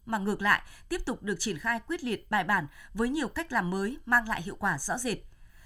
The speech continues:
Từ ngày mùng một tháng bảy, hoạt động của bộ máy mới đặt ra rất nhiều nhiệm vụ tiếp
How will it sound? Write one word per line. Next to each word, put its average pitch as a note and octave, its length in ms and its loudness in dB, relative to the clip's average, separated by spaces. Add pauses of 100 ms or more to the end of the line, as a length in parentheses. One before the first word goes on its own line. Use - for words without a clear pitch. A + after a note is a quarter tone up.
(160)
Từ C#4 100 0
ngày B3+ 120 4
mùng A#3 140 -2
một A3 180 -2
tháng A3 160 -2
bảy, A#3+ 180 4
hoạt G3 220 0
động F#3+ 180 -4
của F#3+ 80 -8
bộ F#3+ 160 -2
máy G3+ 180 -4
mới A3 340 -2
đặt A3+ 100 4
ra A#3 260 0
rất C4 200 -4
nhiều A3+ 140 0
nhiệm F3 200 -2
vụ F3+ 240 -2 (200)
tiếp F4+ 120 -2